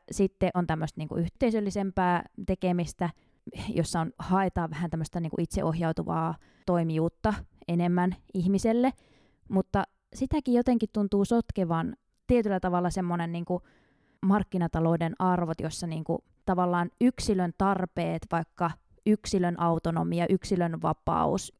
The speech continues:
yksilön mahdollisuudet tehdä päätöksiä on ensisijaisia,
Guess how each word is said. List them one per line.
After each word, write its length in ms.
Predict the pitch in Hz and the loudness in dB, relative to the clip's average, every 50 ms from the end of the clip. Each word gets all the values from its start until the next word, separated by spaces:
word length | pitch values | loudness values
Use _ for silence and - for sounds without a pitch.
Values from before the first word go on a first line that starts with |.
| _ | _
yksilön 460 | - 214 - - - 220 190 180 175 170 | -4 -4 -2 -2 0 0 2 2 2 2
mahdollisuudet 880 | 170 170 165 180 175 170 170 170 - 175 170 170 175 175 - - - - - _ _ _ _ _ _ - - | 0 0 0 0 0 -2 -2 -2 -2 0 0 0 -2 -2 -4 -6 -8 -10 -14 _ _ _ _ _ _ -6 -2
tehdä 280 | - 185 180 175 165 - _ _ | 0 0 2 0 -2 -4 _ _
päätöksiä 560 | - 185 185 180 175 180 - - - 180 170 | 0 2 2 2 0 -2 -6 -4 -2 -2 -2
on 60 | 165 - | 0 2
ensisijaisia, 880 | 190 190 190 180 170 156 - 196 175 170 175 170 - - 180 170 - | 2 0 0 0 -2 -4 -4 -2 0 0 0 -2 -2 -4 -4 -4 -4